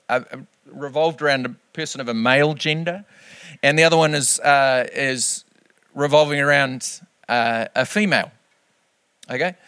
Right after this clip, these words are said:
I want you, um, that covers most of us in the room, just saying. Um,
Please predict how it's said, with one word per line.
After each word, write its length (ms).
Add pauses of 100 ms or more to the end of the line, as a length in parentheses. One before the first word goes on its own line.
(1000)
I 100
want 220
you, 440
um, 160
that 240
covers 300
most 260
of 80
us 180
in 80
the 80
room, 220
just 180
saying. 280 (140)
Um, 440